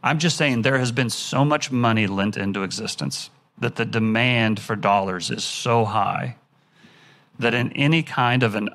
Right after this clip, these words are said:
adverse scenario or some kind of a change that not everybody's a hundred percent on board with, there's going to be a scramble for the chairs. Now, the scramble for the chairs might cause enough chaos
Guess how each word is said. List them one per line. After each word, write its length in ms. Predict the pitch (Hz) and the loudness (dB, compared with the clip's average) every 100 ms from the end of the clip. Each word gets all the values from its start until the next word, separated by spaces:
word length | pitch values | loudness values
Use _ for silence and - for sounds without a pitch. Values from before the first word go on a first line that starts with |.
| _ - | _ -2
adverse 460 | 127 135 127 131 | 0 0 0 0
scenario 680 | - 113 107 104 101 101 101 | 0 0 2 2 2 2 0
or 140 | 101 113 | -2 -6
some 220 | - 123 | -4 -2
kind 200 | 135 123 | 0 -2
of 60 | |
a 40 | 101 | -2
change 520 | - 131 117 117 95 | -4 -2 0 0 -2
that 160 | 104 104 | -4 0
not 280 | 107 123 | 0 0
everybody's 560 | 110 110 117 107 107 98 | -2 -2 0 0 -2 -2
a 80 | 101 | -2
hundred 260 | 110 107 | -2 -4
percent 280 | - - 107 | -4 -4 -2
on 100 | 101 | -2
board 300 | 92 107 110 | -2 -2 -2
with, 320 | 131 151 147 - _ _ - - - _ - | 0 -2 -4 -20 _ _ -20 -20 -20 _ -6
there's 260 | 107 104 - | -2 -2 0
going 180 | 113 | 0
to 80 | 98 | 0
be 100 | 95 | -2
a 60 | 98 | -4
scramble 440 | - 107 98 95 | -2 -2 -2 -4
for 120 | 92 | -6
the 80 | 110 | -8
chairs. 580 | - - - - - - _ _ _ _ - - - | -6 -4 -4 -4 -8 -12 _ _ _ _ -20 -20 -6
Now, 140 | - 117 | -2 0
the 80 | |
scramble 420 | - - 175 196 - | -2 2 2 2 0
for 140 | 147 | 0
the 80 | - | -2
chairs 640 | - 196 175 104 101 110 | 0 2 4 2 0 -2
might 280 | 110 123 147 | 2 2 2
cause 300 | - 131 117 | 0 2 2
enough 220 | 117 101 | 0 -2
chaos 760 | - 156 156 - 95 110 - | -2 0 2 0 0 -2 -8